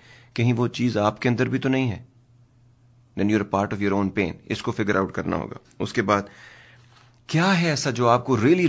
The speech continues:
really drain کر دیتا ہے، کر دیتا ہے؟ کیونکہ آپ کو اس طرف جانا ہے جس میں آپ ایگزاسٹ نہ ہوں، ایفرٹ لیس ایز سے کام آئیں۔ So، بجائے اس کے کہ آپ کسی چیز کے current کے خلاف چل رہے ہیں اور آپ بہت جلدی تھک رہے ہیں، کیا ہے جو آپ کو drain کر دیتا ہے؟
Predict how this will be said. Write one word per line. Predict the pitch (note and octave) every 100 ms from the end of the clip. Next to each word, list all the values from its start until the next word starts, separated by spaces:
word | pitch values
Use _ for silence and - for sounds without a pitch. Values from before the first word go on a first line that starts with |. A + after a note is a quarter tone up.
| B2
really | D3+ C#3 G#2
drain | G#2 G#2
کر | F2+
دیتا | E2+ E2+
ہے، | F2 - -
کر | - F#2
دیتا | F#2 - E2
ہے؟ | E2+ - -
کیونکہ | A#2 A2+
آپ | A2 A2+ A2+
کو | C#3
اس | -
طرف | C3+
جانا | G#2+ G2+ G2+
ہے | B2
جس | A2 G#2+
میں | G#2+
آپ | G2+ G2+
ایگزاسٹ | F#2+ F#2+ G#2+ - F#2+
نہ | G#2+
ہوں، | A#2+ E2 - - -
ایفرٹ | A#2+ C3+ B2+
لیس | A#2 -
ایز | B2+ B2+
سے | A#2+ A2
کام | F#2 F2+
آئیں۔ | D2+ - - _ - - _ _ _ - A#2+
So، | C3+ -
بجائے | G2+ G2+ G#2
اس | A2+
کے | B2+
کہ | A#2+
آپ | A2 A2 -
کسی | G#2+
چیز | - A2 A2
کے | B2
current | A#2 A#2+ B2+
کے | A#2+ -
خلاف | G2+ A2+ A#2
چل | A#2+ A2
رہے | A2
ہیں |
اور | G#2
آپ | G2+ F#2+
بہت | G#2 G2
جلدی | G#2 A2
تھک | B2 G#2 -
رہے | G2+
ہیں، | G2+ - -
کیا | - B2+ A#2+
ہے | G#2+
جو | G#2
آپ | F#2+ -
کو |
drain | F#2+ F2 F2+
کر | F2+ F2+
دیتا | -
ہے؟ | -